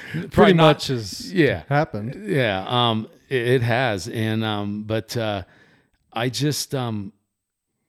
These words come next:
Speaker 2: I saw this ad on the back of that newsletter from Burton, and it said employment opportunities available.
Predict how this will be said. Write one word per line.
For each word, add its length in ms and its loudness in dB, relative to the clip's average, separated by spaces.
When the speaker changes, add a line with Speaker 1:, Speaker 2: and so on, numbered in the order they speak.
Speaker 2:
I 60 -4
saw 320 -6
this 220 -4
ad 260 -4
on 80 -2
the 80 -4
back 460 -6
of 100 -10
that 200 -8
newsletter 640 -6
from 320 -10
Burton, 320 -4
and 80 -6
it 60 -14
said 140 -10
employment 640 -4
opportunities 760 -10
available. 840 -8